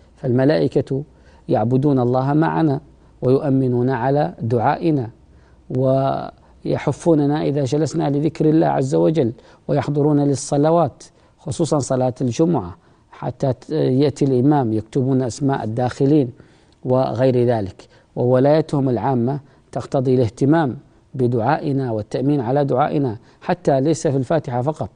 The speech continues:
حتى لو دعا أخ لأخيه فالملائكة تؤمن. ولهذا قال النبي صلى الله عليه وسلم: "إذا دعا الأخ لأخيه عن ظهر غيب قال الملك آمين ولك المثل".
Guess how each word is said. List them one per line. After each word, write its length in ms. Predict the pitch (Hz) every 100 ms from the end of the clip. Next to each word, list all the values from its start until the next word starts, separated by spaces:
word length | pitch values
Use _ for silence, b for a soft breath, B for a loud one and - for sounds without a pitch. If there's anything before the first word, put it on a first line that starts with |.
| -
حتى 440 | 151 156 165 156 - b b
لو 140 | 135
دعا 380 | 139 139 139 -
أخ 180 | 160 170
لأخيه 540 | 139 139 143 - 175 - b b
فالملائكة 540 | 139 131 147 147 147
تؤمن. 440 | - 170 170 131 95 b b b
ولهذا 340 | 143 127 143 143
قال 240 | - 147
النبي 420 | 139 131 143 143
صلى 220 | 127 131
الله 340 | 120 127 131 120
عليه 160 | 117
وسلم: 380 | 117 - 147 120 - B B B
"إذا 180 | 127 151
دعا 240 | 151 127
الأخ 300 | 135 - -
لأخيه 540 | 139 123 110 165 139 135
عن 180 | 107
ظهر 280 | 123 120 120
غيب 380 | 117 151 160 170 -
قال 220 | 135 127
الملك 500 | 120 117 147 160 -
آمين 520 | 151 131 120 147 120 127 -
ولك 280 | 117 120
المثل". 320 | 123 147 127